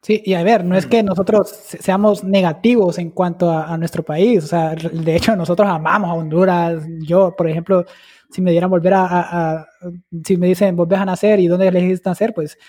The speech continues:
Speaker 1: elijo nacer en, en Honduras porque creo que la, la, la gente aquí es, es, es muy, no, no sé, tiene algo especial para mí. Porque, a ver, o sea, yo lo pinto de esta forma. A pesar de, de, de, de, de eso que pinta Felipe, eso que pinta,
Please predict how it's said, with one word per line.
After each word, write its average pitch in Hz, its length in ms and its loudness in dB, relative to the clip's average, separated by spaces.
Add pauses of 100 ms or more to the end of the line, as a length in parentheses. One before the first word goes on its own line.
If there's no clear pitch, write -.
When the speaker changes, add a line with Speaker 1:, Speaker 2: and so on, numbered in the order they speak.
(280)
Speaker 1:
elijo 170 200 2
nacer 185 220 2
en, 180 100 -2
en 175 120 -2
Honduras 202 300 2
porque 165 240 -2
creo 180 220 0
que 175 180 2
la, 160 300 -6
la, 160 180 -8
la 160 140 -4
gente 190 500 0
aquí 190 360 -2
es, 170 220 -2
es, 165 540 -6
es 160 260 -6 (800)
muy, 190 540 2
no, 180 180 -6
no 196 120 -2
sé, 190 180 0
tiene 220 180 2
algo 240 220 4
especial 202 500 0
para 170 200 -6
mí. 170 120 -6 (540)
Porque, 220 180 0
a 233 40 6
ver, 226 280 2 (140)
o 202 40 -10
sea, 226 140 2
yo 202 160 2
lo 262 80 2
pinto 262 220 0
de 247 40 2
esta 240 160 -4
forma. 214 380 0 (400)
A 202 100 -2
pesar 247 300 0
de, 262 160 0
de, 196 240 0
de, 185 240 -2 (120)
de, 208 200 2
de 202 100 2
eso 233 140 0
que 214 120 0
pinta 214 280 0
Felipe, 208 540 2
eso 190 140 -4
que 185 100 -4
pinta, 185 380 -4